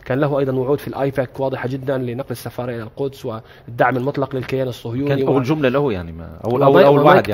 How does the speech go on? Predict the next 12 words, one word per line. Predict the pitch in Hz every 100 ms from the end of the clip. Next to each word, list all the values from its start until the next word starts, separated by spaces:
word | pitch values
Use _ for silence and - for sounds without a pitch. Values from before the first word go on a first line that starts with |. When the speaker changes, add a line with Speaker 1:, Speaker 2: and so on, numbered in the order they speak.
| 185
Speaker 1:
بنس | 180
الحقيقة | 139 185 180 147
عندما | 143 165
تشاهد | 160 139 180 151 135 123
الفيديو | 123 160 151
أنا | 143
كنت | 151 -
ق-، | - - -
قد | 131
قلت | - 151 131 139
يعني | 123
Speaker 2:
صادم. | 131 165 160 120